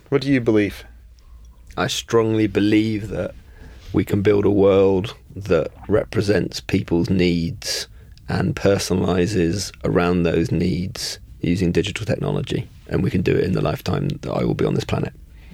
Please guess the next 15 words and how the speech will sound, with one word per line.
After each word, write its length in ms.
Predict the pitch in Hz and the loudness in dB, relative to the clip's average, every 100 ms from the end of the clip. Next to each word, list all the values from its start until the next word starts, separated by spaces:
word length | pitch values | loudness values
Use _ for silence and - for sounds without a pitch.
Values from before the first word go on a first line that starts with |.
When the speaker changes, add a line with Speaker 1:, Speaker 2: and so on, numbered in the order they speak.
| - - - - - | -20 -20 -20 -10 -2
Speaker 2:
And 300 | 95 - - | 0 0 0
my 140 | 78 | -2
passion 380 | - 85 - 87 | 0 0 2 0
is 100 | - | 0
to 100 | - | -2
do 180 | - 90 | 2 2
that 260 | - 80 - - - - - | 2 0 -6 -20 -20 -20 -8
across 460 | - 87 87 82 - | -4 0 2 2 2
education, 800 | 80 - - 85 87 - 87 85 | 0 0 0 0 2 2 2 2
health, 580 | - 90 92 - - - - - | 0 0 0 -2 -8 -20 -20 -12
financial 400 | - 98 - 107 | -2 0 0 -2
services, 640 | 95 95 - - - - - | 0 2 0 0 0 -2 -8
et 60 | - | -4
cetera. 300 | - - - - - - | -4 -4 -10 -14 -20 -4
Speaker 1:
Hmm. 260 | 127 127 | 0 0